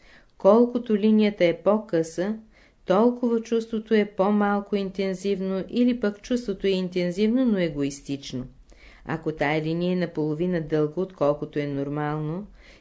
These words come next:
или ако я съкратите, вие ще влезете в друг свят,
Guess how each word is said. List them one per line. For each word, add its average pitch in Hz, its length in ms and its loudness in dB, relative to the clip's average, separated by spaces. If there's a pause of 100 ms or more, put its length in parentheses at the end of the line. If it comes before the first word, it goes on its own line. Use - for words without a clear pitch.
или 240 200 4
ако 240 260 4
я 226 60 6
съкратите, 214 1000 -2 (340)
вие 247 180 2
ще 277 200 0
влезете 240 500 2
в 180 80 -4
друг 240 340 0
свят, 170 360 0